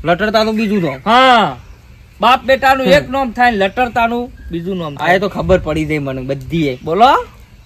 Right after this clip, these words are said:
Speaker 1: મોળો. શું કહેવાય રે?
Speaker 2: ખરા. સાચો જવાબ તમારો હો.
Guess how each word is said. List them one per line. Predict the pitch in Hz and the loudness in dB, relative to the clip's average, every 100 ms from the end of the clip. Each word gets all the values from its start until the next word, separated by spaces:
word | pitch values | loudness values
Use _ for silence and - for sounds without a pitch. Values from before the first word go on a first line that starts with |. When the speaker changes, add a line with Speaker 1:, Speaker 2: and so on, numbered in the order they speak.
| - - - - | -20 -20 -20 -14
Speaker 1:
મોળો. | 139 135 143 127 117 - - - | -8 -4 -4 -6 -10 -14 -16 -16
શું | - | -8
કહેવાય | 156 175 185 | -2 2 2
રે? | 190 285 294 - - 156 139 - | 0 -4 -8 -16 -16 -14 -14 -10
Speaker 2:
ખરા. | 170 147 - - - - - - | -6 -6 -8 -18 -20 -20 -10 -4
સાચો | 208 254 | 0 2
જવાબ | 247 247 240 240 | 6 8 8 6
તમારો | 254 233 247 247 | 4 6 6 8
હો. | 254 | 8